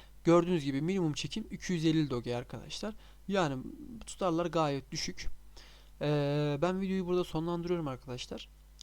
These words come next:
Şöyle söyleyeyim. Ee, bu sistemle alakalı ikinci ve üçüncü hatta dördüncü bile video gelebilir.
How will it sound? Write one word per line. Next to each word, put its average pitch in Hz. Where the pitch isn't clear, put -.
Şöyle 180
söyleyeyim. 147
Ee, 147
bu 170
sistemle 170
alakalı 165
ikinci 160
ve 151
üçüncü 147
hatta 143
dördüncü 143
bile 127
video 127
gelebilir. 147